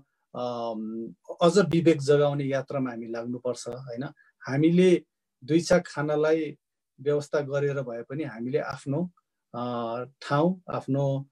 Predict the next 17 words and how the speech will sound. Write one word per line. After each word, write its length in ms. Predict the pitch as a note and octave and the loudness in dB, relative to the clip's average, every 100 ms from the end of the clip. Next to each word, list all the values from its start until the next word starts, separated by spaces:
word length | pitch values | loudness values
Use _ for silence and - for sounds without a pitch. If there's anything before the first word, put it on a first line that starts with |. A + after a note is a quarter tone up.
| _ | _
समाजमा 1080 | - C#3+ C3+ C#3+ E3 E3+ _ _ _ C3+ D3 D#3 B2+ - _ _ - | -4 2 4 4 2 0 _ _ _ 0 4 4 2 -4 _ _ 0
अझ 160 | D#3 F3+ | 2 4
समय 680 | F3 - - - D3+ D3+ | 2 -2 -10 -6 2 4
सापेक्ष 400 | D3+ D3 C#3 D3 | 4 2 4 2
सुधार 420 | C#3 - C#3 C#3+ C#3 | 2 0 4 4 4
ल्याउनको 500 | C3+ C3+ C3 A#2+ B2 | 4 2 0 0 -2
लागि 200 | A#2+ A#2 | -2 -2
चाहिँ, 220 | D#3 D#3+ - _ _ _ B2 | -2 -4 -6 _ _ _ -6
अ, 280 | B2 A#2+ - E3 | -4 -4 0 2
कसरी 280 | - G3+ | 6 6
यो 60 | F3+ | 6
सन्तुलन 600 | C#3 D3 C#3 C#3+ C#3+ C#3+ | 4 0 2 4 4 4
ल्याउने, 380 | C3 C3 C3 C3+ - | 2 0 -4 -8 -6
कसरी 460 | - F#3 G#3 D#3+ | 0 2 4 2
सबैको 380 | C3+ D3+ D3 D3 | 0 0 0 -2
समवृद्धि 640 | C3+ C#3 C#3 B2+ C3 C3+ | -2 0 0 -2 -4 -4
गर्ने, 320 | C3+ C3 C3 | -2 0 0